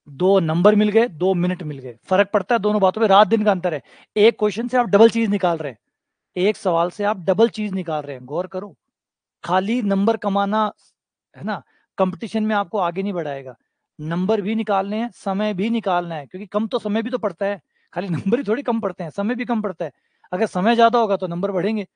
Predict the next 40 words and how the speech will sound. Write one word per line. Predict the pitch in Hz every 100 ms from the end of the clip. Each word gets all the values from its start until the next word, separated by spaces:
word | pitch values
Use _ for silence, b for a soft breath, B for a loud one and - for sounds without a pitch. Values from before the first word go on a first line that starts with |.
| _ _
समय | - 208 254
बढ़ेगा | 214 214 196
तो | 175
नंबर | 165 214
बढ़ेंगे। | 220 196 185 170 _ _ -
तो |
जितना | 165 190 - 269
समय | 226 240
आप | 226
बचा | 208 208 202
लोगे | 202 185
उतने | 156 202 - 202 214 - _
वो, | 165 165 170 _ _ _ _
मान | 202 226
लीजिए | 226
आपने | 220 208
दो | 214
मिनट | 208 190
बचाए, | 165 147 139 _ _ -
दो | 214
मिनट | 233 233 _
पे | 233
आपने | 202 208
अगले | 214 220
दो | 214
सवाल | 226 202 190
कर | 180
लिए, | 151 151 147 _ _ _ _ _ _ _ _ _ _ _ _ _ -
दो | 156 214
मिनट | 220 214
आपने | 180 185
बचाए, | 160 170 202 - 185
मान | 190
लीजिए | 170 180
सवाल | 170 165
किया, | 147 151 170
इसमें | 233
दो | 220
मिनट | 233 226
बचे, | 160 -